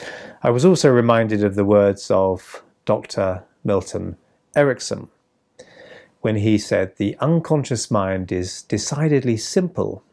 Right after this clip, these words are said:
unaffected, straightforward, and honest. It hasn't got all the, uh, facade, this veneer of what we call adult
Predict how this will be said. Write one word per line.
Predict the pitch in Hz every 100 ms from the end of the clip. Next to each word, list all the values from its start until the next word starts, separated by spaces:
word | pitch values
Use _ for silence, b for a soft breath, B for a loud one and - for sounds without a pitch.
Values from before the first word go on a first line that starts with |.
| _ _ _ _ _
unaffected, | 135 156 139 113 110 - 95 104 - -
straightforward, | - - 151 160 - 107 98 95 92 - -
and | 98 90 92 -
honest. | 131 113 92 - - - B B B B B B
It | 120
hasn't | 127 143 127
got | 123 120
all | 120 110
the, | 107 104 101 98 b b _
uh, | 101 101
facade, | - - - 135 117 104 104 98 _ _ _ _
this | 117 -
veneer | 113 110 110 104 98
of | 98
what | 104
we | -
call | 101 104 95 95 -
adult | 113 101 92 - -